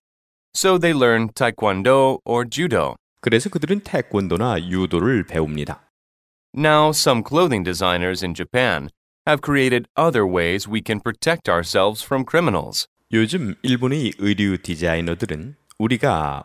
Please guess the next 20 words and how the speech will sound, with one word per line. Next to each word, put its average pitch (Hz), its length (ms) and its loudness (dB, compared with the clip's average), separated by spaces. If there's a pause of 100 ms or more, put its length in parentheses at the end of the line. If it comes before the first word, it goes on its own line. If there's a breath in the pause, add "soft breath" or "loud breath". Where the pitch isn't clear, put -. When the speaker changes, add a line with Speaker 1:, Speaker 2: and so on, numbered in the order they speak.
Speaker 2:
우리 143 180 0
자신을 156 360 2
보호할 80 420 0
수 - 160 -10
있는 101 240 -6
다른 143 340 -6
방법을 82 720 -4
만들어냈습니다. 85 960 -6 (1200)
Speaker 1:
The 127 160 0
clothing 170 380 2
designers 92 600 0 (160)
have 131 200 0
made 87 200 -2
a - 20 0
skirt. 104 540 0 (300)
Speaker 2:
그 - 380 0
의류 98 520 2
디자이너들은 90 720 -2
치마를 101 500 -4
만들었습니다. 113 720 -4